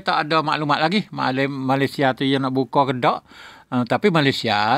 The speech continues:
seperti juga dengan Sia. Dulu ia tak buka, bukan kata tak buka, buka. Tapi ia kena hidup kurung deh. Kena hidup kak tua dulu. Ha, orang kita boleh pergi Malaysia lama dah. Naik kapal tubel, pergi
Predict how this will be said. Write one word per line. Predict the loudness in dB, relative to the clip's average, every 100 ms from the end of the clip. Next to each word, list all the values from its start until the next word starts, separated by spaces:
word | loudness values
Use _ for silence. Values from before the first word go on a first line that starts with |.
| -2
seperti | -6 -8 -8 -6 -6
juga | -6 -8
dengan | -6 -4 -2 -2 -4 -4
Sia. | 2 4 4 2
Dulu | 2 2 4 4 4
ia | 2 0
tak | 0 0
buka, | -2 -4 -6 -2
bukan | -4 0 0
kata | 0 -2 0
tak | 0
buka, | 2 2 2 2
buka. | 0 0 0 0 -6 -18 -18 -8
Tapi | -4 -4 -4 -2 0 2
ia | 0
kena | -2 -4
hidup | -2 -2 -2
kurung | 0 2 6 4 4
deh. | 2 0 -4 -14
Kena | -6 -2 2 2
hidup | 0 -2 2 0 0 -2
kak | -2 -4
tua | 0 0 4
dulu. | 4 6 4 2
Ha, | 0 0 2 2
orang | 2 2 0
kita | 0
boleh | 0 0 -2
pergi | 0
Malaysia | 0 0 2 2
lama | 2 0 0
dah. | 0 0 -4 -20 -20 -10
Naik | -4 -2 0
kapal | 0
tubel, | 0 2 2 2
pergi | 4